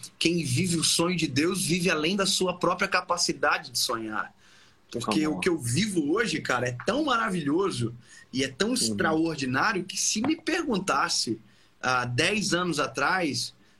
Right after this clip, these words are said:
Speaker 1: ah, sobre os próximos dez anos, eu jamais teria a capacidade, ah, de dizer, "Olha, daqui dez anos eu vou viver isso,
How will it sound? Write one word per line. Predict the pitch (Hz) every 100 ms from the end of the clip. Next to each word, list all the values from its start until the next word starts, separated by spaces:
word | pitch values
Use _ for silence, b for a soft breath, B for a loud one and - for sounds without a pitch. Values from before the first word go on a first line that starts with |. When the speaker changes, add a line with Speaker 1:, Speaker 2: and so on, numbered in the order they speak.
| -
Speaker 1:
ah, | 120 120 120 120 120
sobre | - - 170 156
os | 139 -
próximos | 143 165 196 196 156
dez | 147 135 147
anos, | 185
eu | 180 151
jamais | 165 208 196 196 233 180 - - b b b -
teria | 156 165
a | 147
capacidade, | 170 160 160 - 165 127 139 185 175 208 202 B B -
ah, | 131 139
de | 135 147
dizer, | 127 156
"Olha, | 151 170 143
daqui | 135 -
dez | 143 139 120
anos | 151 190 196 190
eu | 147
vou | 139 151 143
viver | 127 127 131
isso, | 117 113 196 190 208 196